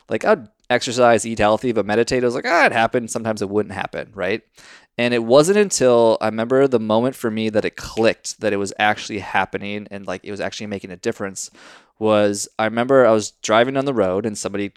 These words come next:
cut me off. And I remember noticing the anger arise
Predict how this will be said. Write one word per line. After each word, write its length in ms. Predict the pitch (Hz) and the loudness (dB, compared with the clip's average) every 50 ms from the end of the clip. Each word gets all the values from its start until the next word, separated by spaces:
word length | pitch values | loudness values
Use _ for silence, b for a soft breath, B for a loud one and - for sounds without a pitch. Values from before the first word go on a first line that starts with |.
| _ | _
cut 260 | - - - 104 - - | -12 -6 -6 -6 -6 -6
me 120 | 135 120 | -8 -8
off. 440 | 95 85 85 80 - - - - - b b b b b b b b _ - | -6 -6 -6 -8 -8 -12 -16 -20 -20 b b b b b b b b _ -4
And 580 | 110 107 107 107 107 107 107 104 101 104 104 - _ - | -2 0 0 2 2 0 0 -2 -2 -6 -10 -10 _ -2
I 40 | 120 | -2
remember 560 | 123 127 131 143 165 175 180 190 208 202 - _ _ _ _ _ _ _ _ _ _ _ | 0 2 2 2 4 4 4 4 2 0 -4 _ _ _ _ _ _ _ _ _ _ _
noticing 960 | - 101 104 107 110 117 120 123 120 123 127 139 139 - - 139 131 135 123 120 | -18 -14 -12 -10 -6 -2 4 6 6 6 6 4 2 0 -4 -6 -8 -6 -6 -8
the 160 | 120 113 - | -8 -8 -8
anger 400 | 104 104 104 110 113 113 117 110 110 | -6 -6 -6 -6 -6 -4 -2 0 0
arise 880 | 101 98 101 95 92 92 98 110 147 202 240 240 - - - - - | 0 0 0 0 0 2 0 0 0 -2 -4 -6 -10 -12 -14 -14 -16